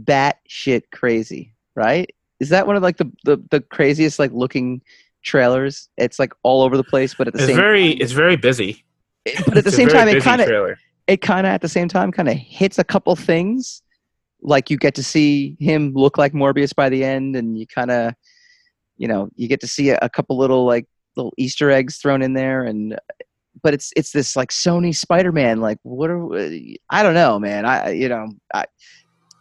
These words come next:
Speaker 1: kinda all over the place, right?
Speaker 2: Uh, yeah, I, I'm, I, for the first time, I, I kinda understood comic book fatigue watching that trailer.
Speaker 1: Mm.
Speaker 2: Only because, um,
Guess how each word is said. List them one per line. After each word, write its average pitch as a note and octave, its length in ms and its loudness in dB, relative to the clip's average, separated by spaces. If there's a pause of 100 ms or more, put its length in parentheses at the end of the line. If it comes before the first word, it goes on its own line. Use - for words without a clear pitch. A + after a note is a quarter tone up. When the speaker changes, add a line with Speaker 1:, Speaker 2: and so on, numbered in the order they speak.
(120)
Speaker 1:
kinda A3 160 4
all E3 140 6
over D#3+ 120 2
the A#2 80 0
place, - 360 -4
right? C3+ 200 2 (1040)
Speaker 2:
Uh, G3+ 300 8
yeah, C3+ 400 4
I, G3+ 160 2 (420)
I'm, G3 760 0
I, - 1040 -10 (1500)
for F3+ 160 2
the E3 80 4
first B3 320 4
time, F3 380 2
I, B2+ 240 0 (100)
I B2 120 0
kinda B2 300 0
understood A#2+ 520 -4
comic A2 320 -6
book - 160 -12
fatigue G2 500 -10 (260)
watching G2+ 340 -8
that F2 120 -16
trailer. - 420 -10 (120)
Speaker 1:
Mm. C3 540 -2 (1300)
Speaker 2:
Only C4+ 260 4
because, G3+ 500 4
um, D#3 420 2